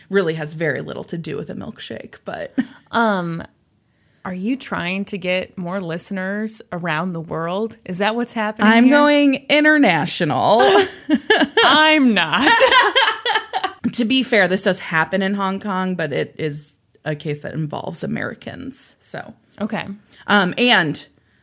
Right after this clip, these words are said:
Speaker 1: I had never heard of this case. My Aunt Stephanie told me about it the other day.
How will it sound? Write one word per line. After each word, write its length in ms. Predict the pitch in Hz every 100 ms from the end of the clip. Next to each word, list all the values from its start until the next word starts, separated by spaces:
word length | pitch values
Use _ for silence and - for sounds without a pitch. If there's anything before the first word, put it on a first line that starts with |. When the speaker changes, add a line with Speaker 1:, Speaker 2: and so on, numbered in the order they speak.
| _ -
Speaker 1:
I 440 | 190 180 180 175 -
had 180 | 185 175
never 160 | 175
heard 160 | 196 180
of 100 | 180
this 180 | 160 151
case. 340 | 143 135 -
My 160 | - 170
Aunt 260 | - 175 -
Stephanie 520 | - 170 160 156 -
told 260 | - 160
me 80 | 160
about 260 | 156 135 -
it 160 | -
the 80 | -
other 120 | 165 165
day. 200 | 143